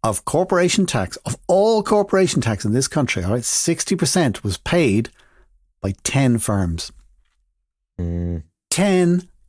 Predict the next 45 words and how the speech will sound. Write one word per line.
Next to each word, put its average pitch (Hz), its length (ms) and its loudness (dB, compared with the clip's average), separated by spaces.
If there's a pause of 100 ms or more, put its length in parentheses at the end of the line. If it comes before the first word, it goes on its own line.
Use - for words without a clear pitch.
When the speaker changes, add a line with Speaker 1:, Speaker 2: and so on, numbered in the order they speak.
(120)
Speaker 1:
companies 92 680 -2 (680)
responsible 127 640 0
for 98 160 -4
sixty - 600 -2
percent 110 580 -2
of - 180 -8
corporate, 92 600 -4
in - 280 -8 (160)
corporation 95 500 -2
tax. 87 240 -4
And 104 160 0
you 98 60 0
can 95 120 0
bet 120 220 -2
that, 90 140 -2
uh, 92 240 -2
Meta 113 340 0
and 104 100 -4
Facebook 104 400 -2
was 95 120 -4
one 98 140 0
of 92 60 -2
them. 92 160 -2 (1300)
Speaker 2:
Yeah. 98 180 -2 (180)
Oh, 160 140 2
Speaker 1:
So, 135 100 2
Speaker 2:
yeah, 87 280 -2
yeah. 151 80 0
Speaker 1:
Ann 156 80 0
O'Leary, 151 420 0 (680)
bravo. 151 640 0
Nice 139 340 0
one 135 80 0
on 131 140 2
the 123 60 0
gig. 160 360 0
Uh, 147 260 2
what 160 160 2
else 156 200 2
is 131 60 -2
going 147 200 2
on 147 160 2
in 139 120 2
the 139 80 4
news? 147 280 2